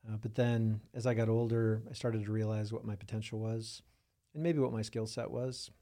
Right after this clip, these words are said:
And as you mentioned, our own personal traumas help us relate to, empathize with those of others.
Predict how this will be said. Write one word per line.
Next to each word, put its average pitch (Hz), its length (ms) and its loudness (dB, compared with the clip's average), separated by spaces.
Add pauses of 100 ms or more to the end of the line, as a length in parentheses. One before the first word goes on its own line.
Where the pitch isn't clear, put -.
(260)
And 107 520 -4 (520)
as 110 120 -8
you 113 80 0
mentioned, 113 480 -2
our 107 140 -2
own 110 120 0
personal 110 400 -6
traumas 110 520 -4
help 107 260 -6
us - 380 -10 (420)
relate 104 380 -6
to, 107 460 -2
empathize 107 640 -6
with 101 120 -10
those 107 160 -4
of 101 80 -8
others. 117 420 -6